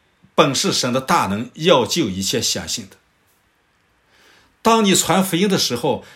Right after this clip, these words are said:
福音本身就带着神的能力。我们传福音，别人信，不是因为我们这个口才好，不是我们花言巧语，是神的能力。因为我们传的过程当中，这个福音就带着这样的能力，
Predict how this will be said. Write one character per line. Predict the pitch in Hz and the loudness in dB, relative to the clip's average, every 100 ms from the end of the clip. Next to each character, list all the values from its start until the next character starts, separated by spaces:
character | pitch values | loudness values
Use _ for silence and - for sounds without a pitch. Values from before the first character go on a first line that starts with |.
| - | -20
福 | - - | -16 0
音 | 180 220 | 4 4
本 | 196 180 139 | 4 2 2
身 | 127 - 214 | 0 -2 -2
就 | 196 | -2
带 | 120 - 226 | -4 2 2
着 | 175 | 2
神 | - - 131 | 0 -2 0
的 | 135 | -2
能 | 87 101 | -4 -8
力。 | 151 - _ _ _ _ _ _ _ _ _ _ _ _ | -10 -14 _ _ _ _ _ _ _ _ _ _ _ _
我 | 139 180 | 0 4
们 | 226 | 4
传 | - - 170 196 | 2 0 0 0
福 | 160 | 0
音， | 190 190 | 0 2
别 | 160 | 2
人 | 202 | 2
信， | - - 190 | 2 2 0
不 | - | -4
是 | 143 190 | -4 0
因 | 208 | 0
为 | 196 | 0
我 | 147 131 | 0 2
们 | 160 - - - _ _ | 0 -2 -10 -20 _ _
这 | - | -6
个 | 143 | -6
口 | 143 160 | -4 -2
才 | 135 123 180 | -2 0 0
好， | 131 120 | 2 -2
不 | 120 | 0
是 | 139 208 | -2 0
我 | 180 | 0
们 | 135 143 - - | 0 -2 -4 -10
花 | - 170 | 2 2
言 | 143 | 4
巧 | 110 - 101 151 | -2 -4 -4 -4
语， | 90 - _ _ _ _ | -6 -12 _ _ _ _
是 | - - - 87 _ _ _ _ | -4 -2 -4 -10 _ _ _ _
神 | - - 107 | -6 -4 -4
的 | 107 | -4
能 | 98 82 | -6 -10
力。 | 87 - _ _ _ _ _ _ _ _ _ - | -16 -20 _ _ _ _ _ _ _ _ _ -4
因 | 131 | -2
为 | 135 | 0
我 | |
们 | 120 | -2
传 | - - 202 | -2 0 0
的 | |
过 | 196 - - 208 | -2 -6 0 0
程 | 139 | 2
当 | 123 | 0
中， | 104 104 | -2 -4
这 | 127 | -8
个 | 107 | -10
福 | - 139 | -6 -4
音 | 196 | -2
就 | 190 127 | -4 -6
带 | - 214 | -2 0
着 | 196 | 0
这 | 123 143 | -2 -2
样 | 123 | -2
的 | 110 | -2
能 | 107 98 151 | -4 -4 -4
力， | 98 | -8